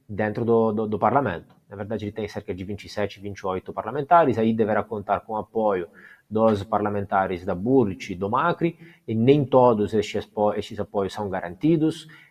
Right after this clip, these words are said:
sabendo que, obviamente, as alianças também são dinâmicas. E o terceiro motivo é que ele está herdando uma situação desastrosa, no mínimo. Claro que a Argentina quase sempre esteve, infelizmente, nesta situação, situações similares, mas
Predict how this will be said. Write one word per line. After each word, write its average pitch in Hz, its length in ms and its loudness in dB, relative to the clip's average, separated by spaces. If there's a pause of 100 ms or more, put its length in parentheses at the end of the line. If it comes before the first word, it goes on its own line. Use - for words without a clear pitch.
(120)
sabendo 135 480 4
que, 156 60 2
obviamente, 139 300 2
as 127 80 0
alianças 117 500 0
também 113 260 -2
são 123 200 -2
dinâmicas. 117 600 0 (240)
E 277 80 2
o 247 60 6
terceiro 127 340 0
motivo 151 440 0 (800)
é 127 100 -2
que 131 320 4 (420)
ele 123 160 4
está 135 300 2
herdando 113 420 2
uma 113 160 -2
situação 139 520 -2
desastrosa, 139 720 2
no 277 160 -6
mínimo. 143 540 2 (220)
Claro 147 320 6
que 131 80 2
a 120 40 6
Argentina 110 560 0
quase 117 420 2
sempre 104 300 -6
esteve, 98 420 -4
infelizmente, 95 500 -10
nesta 98 240 -12
situação, 160 480 -4 (200)
situações - 340 -8
similares, 127 320 2
mas 131 400 0